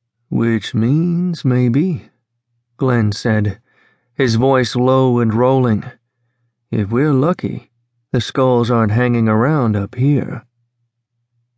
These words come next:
Wasted meat was not a concept skulls understood. The creatures had generally wreaked havoc on human populations, and then devoured all morsels of sinew, organs, and flesh they could sink their demonic teeth into.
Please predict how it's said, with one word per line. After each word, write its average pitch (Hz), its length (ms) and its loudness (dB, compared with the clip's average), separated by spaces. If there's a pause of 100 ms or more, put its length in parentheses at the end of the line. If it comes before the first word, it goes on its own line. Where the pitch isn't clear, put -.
(260)
Wasted 151 480 0
meat 131 320 0
was 110 160 0
not 110 180 2
a 101 60 2
concept 113 640 -2
skulls 113 560 0
understood. 110 880 -2 (640)
The - 80 -6
creatures 156 440 -2
had 135 160 0
generally 120 500 0
wreaked 113 320 -4 (100)
havoc 120 380 0
on 110 160 2
human 120 340 0
populations, 117 880 -2 (460)
and 120 160 0
then 123 140 2
devoured 117 500 2
all 139 320 0
morsels 127 640 0
of 107 140 -2
sinew, 139 680 0
organs, 123 600 0
and 117 240 0
flesh 131 440 -2
they 117 100 0
could 110 160 -4
sink 127 300 -6
their 123 100 -2
demonic 113 540 -2
teeth 120 320 -4
into. 117 640 -2